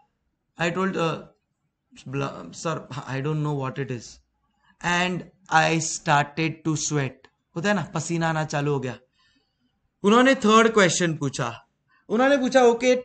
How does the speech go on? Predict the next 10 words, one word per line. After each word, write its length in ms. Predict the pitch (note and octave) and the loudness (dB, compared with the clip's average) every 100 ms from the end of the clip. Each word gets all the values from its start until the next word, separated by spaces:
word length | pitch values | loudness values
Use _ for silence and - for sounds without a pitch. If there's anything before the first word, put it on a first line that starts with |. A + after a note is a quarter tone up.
| - | -2
no 120 | G#3 A3+ A3+ | -2 0 4
problems, 380 | G3+ G3 G#3+ G#3 - | 4 4 -2 -6 -12
uncle। 280 | F3 F3 G3 - _ _ _ _ _ A3+ | -8 -4 -4 -6 _ _ _ _ _ 2
Tell 280 | A#3+ C4 | 4 4
us 60 | C4 F3 | 2 0
the, 360 | G#3+ G#3+ A3 A3+ - _ _ _ _ F#3 | 2 4 2 0 -6 _ _ _ _ 2
tell 240 | G3+ G3+ | 4 4
us 40 | D3+ | 2
the 360 | F#3 D#3 E3 G#3+ - _ _ _ - | 0 2 0 -2 -8 _ _ _ -10
book 540 | C3+ D3+ B3+ - - | -6 -2 -2 -4 -20